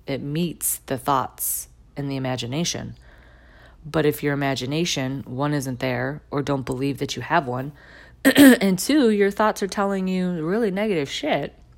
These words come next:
you're not really going to meet it with the action that you need. So you have to just be. You have to, I understand that now, you know, like, it took me, f-,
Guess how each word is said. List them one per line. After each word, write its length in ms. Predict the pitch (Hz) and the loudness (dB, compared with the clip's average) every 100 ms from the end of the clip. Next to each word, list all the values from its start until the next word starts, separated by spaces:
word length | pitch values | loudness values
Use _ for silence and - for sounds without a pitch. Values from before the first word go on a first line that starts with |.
| - - _ - _ - - _ - - - - - - - - _ - | -20 -20 _ -20 _ -20 -20 _ -18 -18 -16 -20 -20 -20 -20 -20 _ -10
you're 340 | 185 160 196 247 | -4 4 6 6
not 360 | 240 220 - | 4 2 -2
really 420 | 151 160 196 196 | -2 0 2 2
going 340 | 165 160 160 151 | 0 0 0 -2
to 160 | - | -4
meet 300 | 127 131 208 | -6 -4 -2
it 260 | 143 120 123 | -2 -4 -6
with 460 | 127 131 123 - - | -6 -6 -6 -10 -20
the 220 | - 139 | -8 -4
action 420 | 139 131 - 131 123 | -2 -4 -6 -6 -4
that 280 | 123 - - - | -6 -6 -12 -12
you 140 | 131 | -8
need. 340 | 135 240 170 - - | -4 -4 -6 -10 -16
So 180 | - 143 | -10 -6
you 140 | 139 | -4
have 200 | 139 131 - | -4 -6 -6
to 80 | |
just 280 | 123 127 - | -10 -8 -6
be. 380 | 170 202 147 139 - - - - - - - | -6 -6 -8 -14 -20 -20 -20 -20 -20 -20 -12
You 100 | 147 | -8
have 260 | 147 139 - | -6 -6 -6
to, 280 | 143 - | -6 -4
I 200 | 131 147 | -4 -2
understand 540 | 147 139 - - 196 160 | -4 -4 -6 -4 -4 -2
that 180 | 127 123 | -4 -4
now, 340 | 123 117 120 - | -6 -6 -10 -12
you 100 | 135 | -8
know, 100 | 143 | -6
like, 160 | 139 131 | -4 -4
it 120 | 151 | -4
took 260 | - 143 160 | -4 -6 -4
me, 260 | 165 139 - - | -6 -6 -10 -16
f-, 220 | 151 - | -14 -10